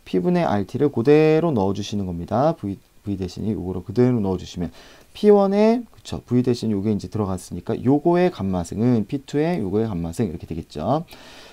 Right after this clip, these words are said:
자, 그래놓고 보니까 P는 또 이제, 어, P끼리,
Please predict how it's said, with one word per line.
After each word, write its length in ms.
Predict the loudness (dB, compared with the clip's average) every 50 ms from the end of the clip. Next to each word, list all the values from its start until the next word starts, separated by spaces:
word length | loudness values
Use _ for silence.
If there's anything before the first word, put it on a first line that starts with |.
| -8
자, 140 | -2 0 0 2
그래놓고 360 | 2 2 2 2 0 0 0
보니까 580 | 0 0 0 0 2 4 4 4 4 2 0 -6 -16 -20 -20 _ _ -4
P는 560 | 0 2 4 6 6 8 6 6 4 2 0
또 120 | 0 0 2
이제, 240 | 2 2 0 -2 -4 -6 -16 -10
어, 340 | -6 -6 -4 -4 -4 -6 -8 -10
P끼리, 680 | -12 -14 -10 -2 0 0 2 2 2 2 2 0 -2